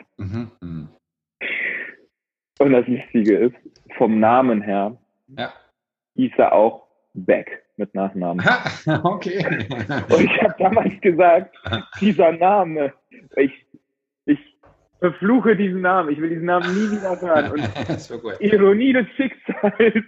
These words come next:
Speaker 1: <laughs>
Speaker 2: mittlerweile arbeite ich mit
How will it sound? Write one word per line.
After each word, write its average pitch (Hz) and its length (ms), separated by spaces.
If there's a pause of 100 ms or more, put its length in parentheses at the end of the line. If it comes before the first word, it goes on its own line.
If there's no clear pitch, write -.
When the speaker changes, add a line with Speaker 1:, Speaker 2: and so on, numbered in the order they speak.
Speaker 1:
<laughs> - 680
Speaker 2:
mittlerweile 185 960 (380)
arbeite 180 540
ich 190 280 (320)
mit 202 340